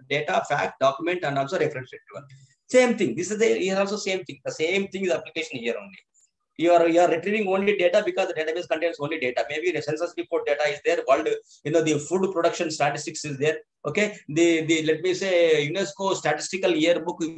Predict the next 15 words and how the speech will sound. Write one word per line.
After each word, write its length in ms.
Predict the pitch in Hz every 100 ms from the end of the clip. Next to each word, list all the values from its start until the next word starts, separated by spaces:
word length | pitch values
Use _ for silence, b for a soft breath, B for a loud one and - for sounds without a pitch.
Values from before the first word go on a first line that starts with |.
| 151 127
give 140 | 143 -
you 180 | 151
a 20 | 165
lot 280 | 131 156 -
many 160 | 180 180
statistical 680 | - 131 143 - 175 175 135
data 360 | 135 165 156
about 220 | 135 165 - _ B
so 220 | - 208 220
many 200 | 214 -
things, 200 | 147 135
book 280 | 135 175 156
production, 480 | 151 143 143 143
food 200 | 135 180 175
production, 500 | 160 151 - 139